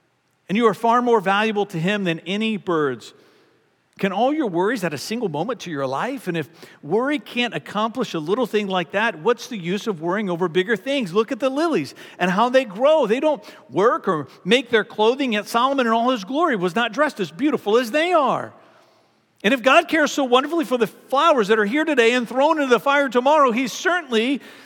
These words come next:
cares for you. Why do you have so little faith? And don't be concerned about what you eat or, or drink, and don't worry about such things, right? Because we're gonna got free food for you after church.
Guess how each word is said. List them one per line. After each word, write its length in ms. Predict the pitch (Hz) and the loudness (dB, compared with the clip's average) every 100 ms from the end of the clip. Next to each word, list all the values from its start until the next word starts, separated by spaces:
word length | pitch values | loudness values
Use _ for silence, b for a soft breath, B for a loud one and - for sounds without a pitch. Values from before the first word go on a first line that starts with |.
| B - | B -2
cares 400 | 302 285 233 - | 4 6 4 2
for 180 | 302 | -2
you. 540 | 302 349 392 392 185 123 - - _ _ _ _ _ _ _ - | 0 2 4 2 0 -8 -18 -20 _ _ _ _ _ _ _ 0
Why 120 | 294 | 0
do 60 | 285 | 2
you 80 | |
have 120 | 202 147 | -2 -2
so 120 | 185 | -4
little 200 | 151 131 | -4 -6
faith? 580 | - 113 107 - - _ _ _ _ _ _ _ _ _ _ _ _ _ _ - | -8 -12 -12 -20 -20 _ _ _ _ _ _ _ _ _ _ _ _ _ _ -4
And 80 | 214 | 2
don't 160 | 320 | 4
be 100 | 370 | 4
concerned 440 | 349 320 349 370 370 | 2 0 2 2 4
about 220 | 254 220 | 4 4
what 200 | 269 277 | 2 2
you 120 | 269 | -2
eat 280 | 269 349 311 | 2 2 4
or, 240 | 220 247 262 | 2 2 -2
or 80 | 262 | -2
drink, 540 | 214 339 381 349 220 | 2 2 4 2 2
and 180 | 220 202 B B | 2 2 B B
don't 180 | 254 311 | 2 4
worry 260 | 330 392 392 | 4 4 4
about 300 | 285 240 214 | 6 4 4
such 280 | 269 233 - | 2 2 0
things, 420 | 247 196 151 202 | 2 2 0 0
right? 260 | 240 320 | 0 0
Because 380 | 240 233 262 233 | -8 0 0 0
we're 140 | 247 277 | -2 0
gonna 180 | 302 | 0
got 220 | 269 294 - | 2 0 -2
free 160 | 294 | -4
food 200 | - 320 | -2 -4
for 220 | - 349 | 0 0
you 100 | 294 | 2
after 200 | 220 254 | 0 -2
church. 600 | - 392 392 202 - - | -2 0 0 -2 -6 -16